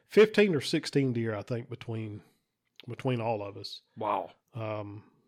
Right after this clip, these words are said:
Speaker 1: and, and man, I've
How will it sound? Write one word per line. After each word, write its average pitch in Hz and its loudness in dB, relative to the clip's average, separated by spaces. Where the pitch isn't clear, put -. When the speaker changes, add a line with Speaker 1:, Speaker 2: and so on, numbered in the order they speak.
Speaker 1:
and, 113 -4
and 117 -4
man, 123 0
I've 117 0